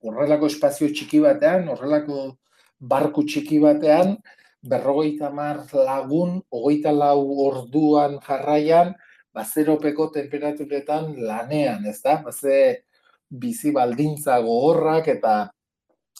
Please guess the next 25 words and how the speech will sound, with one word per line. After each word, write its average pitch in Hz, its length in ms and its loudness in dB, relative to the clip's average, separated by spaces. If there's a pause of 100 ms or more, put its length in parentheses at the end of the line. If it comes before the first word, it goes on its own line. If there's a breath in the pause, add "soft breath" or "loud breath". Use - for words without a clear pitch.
eta 120 320 -2
gero, 139 240 4
ba, 139 100 6
zer - 240 -2
to-, 135 360 -4
zer 156 280 2
egingo 151 380 0
zituzten, 147 720 -2
eta 120 400 -2 (520 loud breath)
nola 143 360 0
iritsiko 143 480 -4
ziren 123 640 -8
lurrera, 120 580 2
ez 107 140 -2
da? 143 100 2
Lau 131 240 4
hilabeteren 120 1080 0
ondoren, 135 800 2 (960 loud breath)
eta, 143 380 0 (1040)
eta 131 340 -4
bai, 156 180 4 (180)
pixka 160 320 -4
bat 160 200 -2 (140)
konparatuz, 170 800 -2
baina 123 560 -4